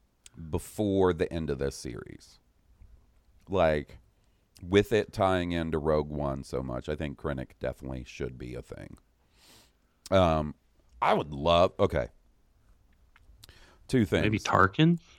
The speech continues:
Speaker 1: First thing, um, for anybody who's trying to get all high and mighty talk-, talking about how, oh, the reason Cassian is so good is because it doesn't have any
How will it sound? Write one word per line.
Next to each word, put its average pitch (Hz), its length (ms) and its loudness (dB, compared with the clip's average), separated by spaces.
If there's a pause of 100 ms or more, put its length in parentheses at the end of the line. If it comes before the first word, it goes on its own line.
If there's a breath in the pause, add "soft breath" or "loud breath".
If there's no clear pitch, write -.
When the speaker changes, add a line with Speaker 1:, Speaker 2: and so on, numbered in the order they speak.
(640 soft breath)
Speaker 1:
First 185 320 2
thing, 80 340 4 (800)
um, 82 520 4 (1200)
for 107 200 0
anybody 117 480 6
who's 101 240 0
trying 127 200 4
to 104 60 -2
get 110 120 4
all 98 140 8
high 123 240 4
and 101 140 0
mighty 101 280 2
talk-, 104 280 2 (180)
talking 107 220 4
about 98 260 6 (340 soft breath)
how, 98 300 6
oh, 98 380 8
the 71 280 -6
reason 107 340 0
Cassian 101 540 2
is 92 140 -4
so 95 200 2
good 98 380 4 (500)
is 113 60 -16
because 92 280 0
it 87 100 -4
doesn't 87 320 2
have 90 280 2
any 85 420 -2